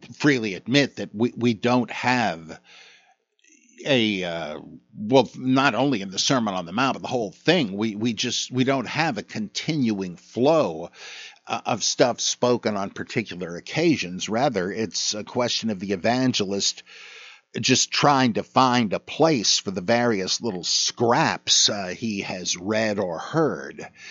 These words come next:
And, uh, usually Mark, uh, w-, will, uh, just string things together, individual sayings that he had no context for,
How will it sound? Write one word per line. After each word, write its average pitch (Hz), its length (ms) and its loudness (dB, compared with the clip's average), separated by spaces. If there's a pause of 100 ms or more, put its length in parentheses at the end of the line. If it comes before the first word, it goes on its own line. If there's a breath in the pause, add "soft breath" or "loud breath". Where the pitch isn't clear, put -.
(160 loud breath)
And, 113 420 0
uh, 107 240 0
usually 104 840 2
Mark, 113 680 0 (460 loud breath)
uh, 110 280 2
w-, 123 360 -4
will, 113 460 2
uh, 101 260 0
just 107 260 -2
string 135 560 2
things 117 540 0
together, 92 560 -2
individual 95 720 -4
sayings 101 720 -2
that 98 100 -6
he 95 120 -4
had 101 200 -4
no 92 140 -10
context 131 800 -6
for, 80 440 -10